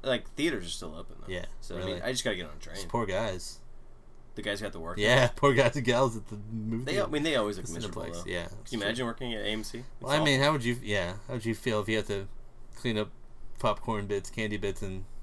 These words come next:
Speaker 2: human fluids
Speaker 1: I'm
Speaker 2: just
Speaker 1: usually
Speaker 2: all the
Speaker 1: pretty
Speaker 2: time?
Speaker 1: good about that 'cause I feel bad for those guys, but everyone else does not care.
Speaker 2: Yeah,
Speaker 1: It's
Speaker 2: I know.
Speaker 1: ba-, you might as well just be, like,
Speaker 2: It's
Speaker 1: a
Speaker 2: like a,
Speaker 1: garbage
Speaker 2: it's
Speaker 1: can.
Speaker 2: like, <laughs> yeah, it's like, it's like a pig trough.
Speaker 1: Yeah, it's awful.
Speaker 2: Like, it's just
Speaker 1: It's almost
Speaker 2: people
Speaker 1: like, it's like the
Speaker 2: just,
Speaker 1: worst of humanity.
Speaker 2: it's just,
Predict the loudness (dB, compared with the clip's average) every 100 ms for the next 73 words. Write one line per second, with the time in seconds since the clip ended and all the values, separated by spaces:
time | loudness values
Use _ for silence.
0 | -8 -10 -4 -2 -2 -4 -4 -2 -2 -4
1 | -8 -6 -4 -2 0 0 0 0 0 0
2 | -2 0 -4 -2 -4 -2 -4 -4 -4 -6
3 | -6 -2 -2 -2 -6 -4 -4 0 2 2
4 | 0 -2 -4 -4 -4 -4 -8 -10 -10 -10
5 | -8 -4 -2 -2 0 0 0 0 0 2
6 | 0 0 -2 -2 2 2 6 4 6 4
7 | 8 6 6 4 4 2 2 0 0 4
8 | 4 6 4 6 8 8 8 4 -4 2
9 | 2 2 -2 2 2 2 0 2 2 -2
10 | -10 -6 -2 0 0 2 2 2 -2 -2
11 | 0 0 2 6 8 8 8 6 6 6
12 | 8 6 6 2 0 0 2 4 4 6
13 | 4